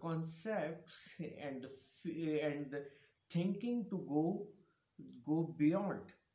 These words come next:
to go out of the box। So, if you want to grow in your career, if you want to grow and, uh, if you want to build, make and grow in business startups,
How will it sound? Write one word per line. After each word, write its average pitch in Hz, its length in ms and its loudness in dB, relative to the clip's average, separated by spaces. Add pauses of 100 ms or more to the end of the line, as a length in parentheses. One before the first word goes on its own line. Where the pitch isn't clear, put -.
(200)
to 147 80 0
go 131 340 4
out 131 120 -2
of 113 140 -4
the 165 80 0
box। - 640 -4 (840)
So, - 460 -2 (260)
if 220 240 0
you 247 80 4
want 220 420 2
to 104 420 -2 (140)
grow 180 240 6
in 240 160 6
your 240 160 2
career, 156 640 2
if - 240 -4
you 175 120 2
want 156 320 0
to 165 220 2 (120)
grow 202 480 4
and, 147 420 0
uh, 135 800 0
if 143 80 -4
you 147 120 0
want 135 240 -2
to 139 40 -4
build, 185 720 2
make 180 720 -2
and 135 340 -2 (520)
grow 190 600 6
in 139 300 -2
business 147 400 0
startups, 185 800 -2